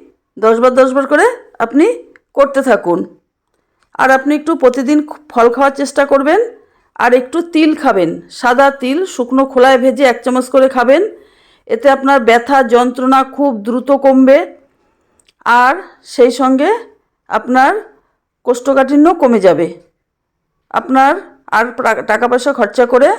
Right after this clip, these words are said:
কনস্টিপেশনের জন্য ওষুধ খেতে হবে না। এইভাবে দশ বার, দশ বার, কুড়ি বার হয়ে যাওয়ার পরে আপনি একটু বিশ্রাম করে নিতে পারেন।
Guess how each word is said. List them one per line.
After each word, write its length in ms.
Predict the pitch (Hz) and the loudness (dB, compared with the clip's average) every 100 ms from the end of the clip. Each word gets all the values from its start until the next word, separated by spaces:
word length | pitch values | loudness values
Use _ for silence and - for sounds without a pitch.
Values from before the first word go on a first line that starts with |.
| - _ _ _ _ _ _ _ _ | -8 _ _ _ _ _ _ _ _
কনস্টিপেশনের 680 | - 226 - 247 254 269 269 | -6 -6 -6 -6 -4 -2 0
জন্য 240 | 269 285 | 2 2
ওষুধ 340 | 403 233 254 - | 2 0 -2 -4
খেতে 240 | 277 359 480 - _ | -2 0 -2 -6 _
হবে 240 | 240 208 | -2 0
না। 280 | 170 156 - _ _ _ _ _ _ _ _ _ _ _ _ _ _ _ _ _ _ | 0 -2 -6 _ _ _ _ _ _ _ _ _ _ _ _ _ _ _ _ _ _
এইভাবে 420 | 214 262 285 285 381 494 _ _ _ _ 196 | -2 2 2 2 -2 -4 _ _ _ _ 0
দশ 240 | 233 233 | 0 2
বার, 160 | 262 262 | 0 2
দশ 220 | 262 262 | 0 2
বার, 260 | 285 320 | 0 0
কুড়ি 260 | - 262 262 | -4 -6 0
বার 140 | 269 | 2
হয়ে 180 | 247 247 | 4 2
যাওয়ার 220 | 254 277 | 4 2
পরে 220 | 277 294 370 466 - _ _ | 2 0 0 -2 -12 _ _
আপনি 260 | - - 262 | -12 -4 -4
একটু 240 | 269 277 | -2 -4
বিশ্রাম 400 | 240 240 294 285 | -4 -4 0 0
করে 220 | 277 285 | 2 2
নিতে 220 | 285 277 285 | 2 0 0
পারেন। 300 | 277 294 | 0 0